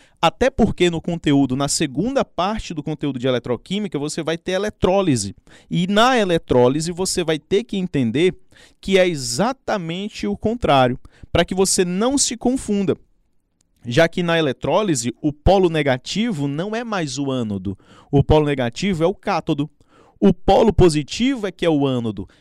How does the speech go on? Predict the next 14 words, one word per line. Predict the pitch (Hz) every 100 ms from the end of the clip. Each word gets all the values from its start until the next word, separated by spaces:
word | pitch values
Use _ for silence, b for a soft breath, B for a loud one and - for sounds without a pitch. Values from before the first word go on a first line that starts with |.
| b
É | 156 160
por | - 165
isso | 208 269 226
que | 196
a | 165
gente | 165 175
utiliza | 156 - 139 143 123
sempre | 120 - - 196 226 - 240 - _ _
essa | 156 156 165
padronização | - 170 190 170 170 143 135 - 143
da | 135 120
dica | 117 120 -
do | 123 117 _ _ -
pão, | 208 220 131